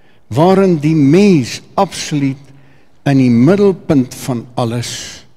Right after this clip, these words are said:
moet staan. Weet julle, daar's in sommige Amerikaanse state is hulle nou besig met wetgewing wat sal bepaal dat 'n ouer verbied moet word om sy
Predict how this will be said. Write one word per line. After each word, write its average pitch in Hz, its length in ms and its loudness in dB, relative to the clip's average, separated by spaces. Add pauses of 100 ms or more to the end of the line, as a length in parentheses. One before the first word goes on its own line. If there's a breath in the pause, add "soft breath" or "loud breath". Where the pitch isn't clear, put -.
(300)
moet 123 320 -2
staan. 98 520 -14 (2000 soft breath)
Weet 214 360 -2
julle, 254 240 0
daar's 208 360 -2
in 202 140 -4
sommige 233 540 -4
Amerikaanse 202 840 -4
state 185 720 -4
is 147 180 -6
hulle 147 180 -2
nou 147 200 -2
besig 170 440 2
met 139 240 -6
wetgewing 135 720 -6 (760 soft breath)
wat 143 200 0
sal 175 200 0
bepaal 214 560 0
dat 190 220 -2
'n 175 180 -2
ouer 240 320 0
verbied 165 720 0 (280)
moet 147 300 -2
word 113 540 -12 (800 soft breath)
om 143 140 0
sy 208 340 -2